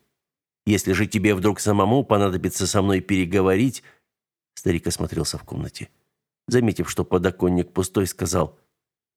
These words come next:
«Поставь сюда что-нибудь приметное, чтобы с улицы в глаза бросалось». «Извините, можно вопрос?» провожая гостя, спросил учитель. «Что хотел?»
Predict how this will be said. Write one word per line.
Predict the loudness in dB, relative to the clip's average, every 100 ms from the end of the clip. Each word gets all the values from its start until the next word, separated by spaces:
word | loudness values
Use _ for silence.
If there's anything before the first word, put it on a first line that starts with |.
| _ _
«Поставь | 0 0 4 2 2
сюда | 2 4 2
что-нибудь | 2 0 2 -2 -2
приметное, | 0 0 2 0 2 0 0
чтобы | 0 -2 0
с | -2 -2
улицы | 0 0 -2
в | 0
глаза | 2 2 2 -2
бросалось». | -2 -4 -4 -6 -8 -12 _ _ _ _ _ _ _ _ _ _ _ -6
«Извините, | -2 2 0 0
можно | 0 0 0
вопрос?» | -2 -4 -8 -8 -10 _ _ _ _ -2
провожая | 2 2 2 0
гостя, | 0 -2 -2
спросил | -2 -2 -2 -2 -2
учитель. | -4 -4 -6 -8 -10 _ _ _ _ _ _ _ _
«Что | -8 2 2
хотел?» | 2 0 0 -6